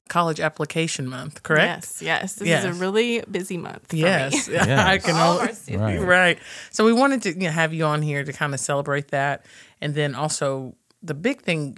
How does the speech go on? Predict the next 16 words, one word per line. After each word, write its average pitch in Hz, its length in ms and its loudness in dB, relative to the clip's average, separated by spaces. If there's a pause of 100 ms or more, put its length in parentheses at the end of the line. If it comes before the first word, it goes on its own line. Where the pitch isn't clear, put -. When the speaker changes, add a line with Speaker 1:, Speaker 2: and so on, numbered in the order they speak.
Speaker 1:
is 151 120 -8
we 170 100 -4
hope 156 360 -6
for 143 240 -2
all 147 180 0
of 143 100 -4
our 135 100 -2
listeners, 135 400 -6
we 143 80 -6
hope 170 220 -4
this - 180 -6
can 143 220 -8
be 143 160 -4
a 135 80 -4
resource 135 680 -8
for 139 520 -4